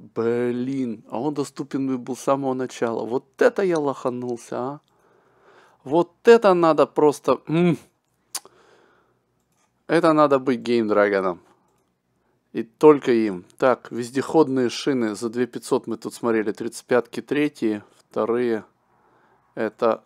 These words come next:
на трассах, вот в грязюке. Я грязючные брал, поэтому он стоил пятнадцать. Ух ты ж. Автономная лебёдка. Сто, у меня двадцать девять тысяч есть.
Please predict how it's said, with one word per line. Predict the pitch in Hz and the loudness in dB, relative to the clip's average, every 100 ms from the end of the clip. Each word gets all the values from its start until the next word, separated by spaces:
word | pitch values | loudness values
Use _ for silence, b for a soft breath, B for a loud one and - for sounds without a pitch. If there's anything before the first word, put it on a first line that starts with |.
| - | -14
на | 143 117 | -12 -10
трассах, | - 151 147 - - | -6 -4 -4 -4 -8
вот | - 123 | -4 -4
в | 117 | -2
грязюке. | 131 120 120 110 110 | -4 -4 -6 -8 -4
Я | 104 | -4
грязючные | - 120 120 123 147 - 120 | -4 -6 -4 -4 -6 -6 -6
брал, | 104 104 | 0 0
поэтому | - 123 120 110 | 0 -2 -2 -6
он | |
стоил | 101 - 107 | -6 -2 -2
пятнадцать. | - 113 110 98 - - - _ B B B B B B B B B B B B B B B | -2 -10 -6 -8 -8 -20 -20 _ B B B B B B B B B B B B B B B
Ух | 370 320 262 233 220 202 185 156 135 - | 2 6 10 12 12 10 6 0 -2 -12
ты | - 147 120 | -6 -4 -4
ж. | - - _ _ _ _ _ | -8 -14 _ _ _ _ _
Автономная | 156 147 - 175 165 151 143 | -4 -2 0 4 4 4 2
лебёдка. | 139 139 147 135 - | 2 2 4 4 0
Сто, | 117 - | -2 0
у | |
меня | 202 131 | 2 2
двадцать | 123 - 101 | 0 -4 -4
девять | 127 113 | -2 -4
тысяч | - 143 87 - | -6 -10 -10 -12
есть. | 165 - | -12 -12